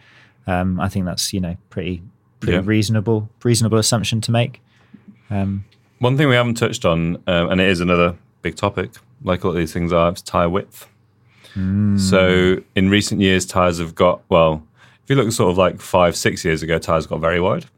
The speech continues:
Speaker 2: And now things have sort of
Speaker 1: Almost too wide, right?
Speaker 2: I would say too wide.
Speaker 1: The, the, the problem, the problem was with the really wide ones is that they physically couldn't bite into the ground and you were kind of sliding over the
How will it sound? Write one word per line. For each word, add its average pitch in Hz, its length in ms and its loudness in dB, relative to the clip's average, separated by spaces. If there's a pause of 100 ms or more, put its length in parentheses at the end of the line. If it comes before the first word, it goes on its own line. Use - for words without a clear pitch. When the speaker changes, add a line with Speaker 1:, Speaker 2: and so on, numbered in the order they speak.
(440)
Speaker 2:
And 87 140 2
now 87 160 2
things 87 300 -2
have 82 100 -4
sort 85 260 -2
of - 180 -10 (300)
Speaker 1:
Almost 139 280 2
too 113 160 2
wide, 82 200 -2
right? 95 220 -2
Speaker 2:
I 90 100 4
would 82 160 0
say 73 140 -6
too 78 220 -6
wide. 80 180 -4 (120)
Speaker 1:
The, 135 120 2
the, 147 140 -2
the 139 120 -2
problem, 135 300 0
the 135 80 0
problem 135 220 0
was 123 180 4
with 104 120 -2
the 101 100 -2
really 104 180 4
wide 131 240 4
ones 92 220 -4
is 101 140 -2
that - 360 -8
they 113 140 2
physically 123 440 0
couldn't 110 360 -2
bite 113 280 0
into 101 220 -4
the - 100 -8
ground 101 380 0
and 101 140 -2
you 104 80 2
were 101 80 0
kind 107 260 0
of 98 60 -2
sliding 117 560 2
over 101 100 2
the 95 100 0